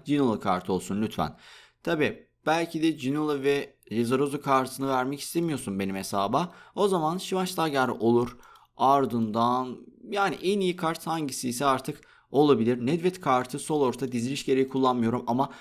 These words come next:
Nedved kartı geldikten sonra belki dizilişte bir değişik yapabilirim aslında. Neden olmasın? Olur. Meo gelir mi peki?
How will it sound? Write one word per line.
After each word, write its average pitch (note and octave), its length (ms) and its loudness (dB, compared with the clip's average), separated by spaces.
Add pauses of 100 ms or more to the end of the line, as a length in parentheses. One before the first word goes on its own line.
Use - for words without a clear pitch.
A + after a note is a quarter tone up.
(160)
Nedved F3+ 280 2
kartı C#3+ 320 0
geldikten C#3+ 440 0
sonra D3+ 340 -6
belki E3 360 -2
dizilişte A2+ 440 -2
bir A2+ 80 -2
değişik A2 300 0
yapabilirim D3+ 460 -4
aslında. E2+ 540 -6 (300)
Neden C3 220 2
olmasın? G2+ 480 -2
Olur. C#3+ 340 2 (380)
Meo F#3 300 4
gelir D3+ 280 2
mi A#2 200 0
peki? C3+ 420 -2